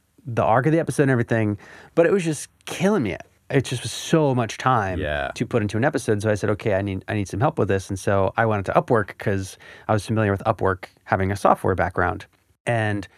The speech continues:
Speaker 1: I just posted, like, "Need someone to edit a podcast." And was kinda stressed out at that point, just like, "I need this quickly, and I need to just, you know, have it done and whatever.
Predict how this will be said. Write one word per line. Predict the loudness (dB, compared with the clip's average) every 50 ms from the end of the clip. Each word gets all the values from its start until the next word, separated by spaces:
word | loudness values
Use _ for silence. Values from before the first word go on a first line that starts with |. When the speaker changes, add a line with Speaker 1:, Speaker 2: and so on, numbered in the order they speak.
| -20 _ _ _ _ 4
Speaker 1:
I | 4 4
just | 4 2 2
posted, | 4 4 4 4 2 0 2 4
like, | 4 4 4 2 _ -2
"Need | 0 2 2 2 0 0
someone | 0 2 2 2 2 2
to | 2 0
edit | 0 0 0 0
a |
podcast." | 2 4 4 2 4 2 2 2 2 2 0 -6 -6 -4
And | -2 0 0 0 0 -2 -4 -6 -8 -14 -18 -20 -20 -20 -20 -20 -20 -16 -4
was | -2 -2 -2 -2 -2
kinda | -2 0 2 2 0
stressed | 0 -4 -8 -4 -2 -2 -2 -2 -2 2 2
out | 2 4 2
at | 0 -2
that | -4 -4 -4
point, | -4 -6 -6 -6 -6
just | -8 -8 -6
like, | -6 -4
"I | 0 2
need | 2 2 2
this | 0 -4 -4
quickly, | 2 2 2 4 4 2 4 4 2 0
and | -2
I | -2
need | -2 -4 -4 -4
to | -4
just, | -4 -4 -6 -4 -6
you | -6
know, | -4
have | -2 -2 -2 -2
it | -2
done | -2 0 0 0 0 0
and | 0 0 0
whatever. | 0 0 0 0 -2 -2 -4